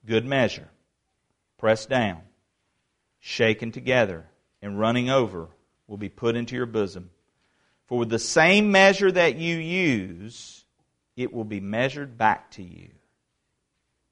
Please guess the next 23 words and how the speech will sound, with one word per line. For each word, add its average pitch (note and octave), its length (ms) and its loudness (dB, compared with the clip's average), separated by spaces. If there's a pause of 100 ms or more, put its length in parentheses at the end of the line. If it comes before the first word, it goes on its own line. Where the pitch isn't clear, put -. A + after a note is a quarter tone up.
(1000)
You G#2+ 100 -10
know, B2+ 120 2
if - 120 -4
you're C#3 80 -4
not D3+ 240 4
merciful E3+ 800 -2 (1200)
in A2 140 -10
your F#2+ 120 -8
judgment A#2+ 800 -4 (760)
and F#2+ 220 -16
dealing, D#3+ 640 -2 (1800)
then G2 140 -14
your F#2+ 100 -12
heart B2+ 380 0
hasn't A#2+ 400 -6
truly C3+ 440 -4
experienced G#2+ 1120 -12 (600)
and G2+ 160 -14
been G2 160 -8
changed G2 840 -10 (400)
by G2+ 160 -8
the F#2 80 -12
forgiving A#2 720 -8